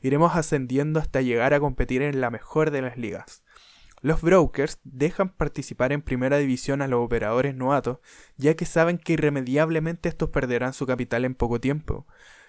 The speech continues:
U-, tampoco utilice productos que vengan vencidos, que tengan vencimiento. Hay muchísimos en el mercado financiero, como lo son los futuros, las opciones, los warrants, e irán surgiendo más y más. Cualquiera de ellos tiene como un mínimo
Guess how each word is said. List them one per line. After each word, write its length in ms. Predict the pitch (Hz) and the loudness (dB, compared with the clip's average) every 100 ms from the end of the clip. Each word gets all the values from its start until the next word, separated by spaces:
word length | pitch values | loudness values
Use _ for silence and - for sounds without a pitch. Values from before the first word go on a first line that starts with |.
| _ _ _ _ _ | _ _ _ _ _
U-, 120 | 135 | 0
tampoco 500 | - - 127 151 214 | 2 -2 0 2 4
utilice 440 | 226 165 156 208 | 2 0 0 0
productos 520 | 190 156 123 127 165 156 | 2 2 4 2 -2 0
que 120 | 139 | -2
vengan 480 | 131 143 151 147 - _ _ _ _ _ _ _ _ 127 - _ | 0 0 -2 -4 -12 _ _ _ _ _ _ _ _ -20 -20 _
vencidos, 640 | 156 247 - 190 180 113 | 2 2 0 0 0 -2
que 140 | - 123 | -4 -4
tengan 360 | 151 180 165 | 0 2 2
vencimiento. 600 | 139 131 127 139 135 - | 0 -2 -2 -4 -4 -10
Hay 160 | - 151 | -2 0
muchísimos 580 | 185 185 214 - 165 147 | 0 -2 -4 0 2 2
en 120 | 147 | 0
el 80 | 131 | 0
mercado 340 | 123 - 131 | -2 0 0
financiero, 600 | - 131 127 - 147 104 - _ _ _ - _ _ | 0 -4 -4 -2 -2 -4 -12 _ _ _ -20 _ _
como 180 | 127 127 | -2 0
lo 140 | 117 | 0
son 260 | - 120 117 | -2 -4 2
los 140 | - | 4
futuros, 440 | 151 156 165 143 | 4 4 6 6
las 180 | 127 131 | 2 2
opciones, 500 | 143 - 151 143 123 | 2 2 0 0 -2
los 100 | 127 123 | -6 0
warrants, 640 | 127 143 127 110 - - - - - | 2 2 0 -6 -10 -12 -14 -18 -2
e 80 | |
irán 180 | 127 156 | 0 2
surgiendo 460 | 180 165 - 180 156 | 0 -2 0 0 2
más 240 | 147 180 | 2 0
y 40 | 170 | -2
más. 360 | 139 - - _ _ _ _ - - _ | -4 -6 -14 _ _ _ _ -20 -20 _
Cualquiera 400 | 151 143 202 220 | 0 4 6 6
de 140 | 170 | 6
ellos 180 | 165 190 | 4 2
tiene 220 | - 165 | 2 0
como 180 | 160 151 | 0 0
un 180 | 127 120 | -2 -2
mínimo 480 | 147 180 185 208 | -2 0 -2 -4